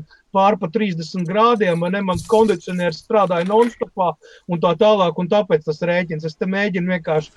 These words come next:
duraču kapat kidot, vai ne, bet, nu, nu, nezinu par kaķiti, ne par kaķiti, bet, nu, tā, man kondicionieri nemaz nav, ja, bet, nu, es teicu, ka man ir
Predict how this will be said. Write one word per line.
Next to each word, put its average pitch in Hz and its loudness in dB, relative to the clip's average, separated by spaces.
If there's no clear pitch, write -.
duraču 190 0
kapat 202 0
kidot, 160 -4
vai 151 0
ne, 180 0
bet, 160 -4
nu, 208 4
nu, 226 2
nezinu 196 0
par 180 -6
kaķiti, 214 0
ne 165 -8
par 190 -2
kaķiti, 226 0
bet, 185 -6
nu, 208 -4
tā, 214 0
man 196 0
kondicionieri 196 2
nemaz 180 -4
nav, 226 2
ja, - -4
bet, 165 -2
nu, 208 -6
es 202 -8
teicu, 208 -8
ka 180 -12
man 175 -12
ir 160 -12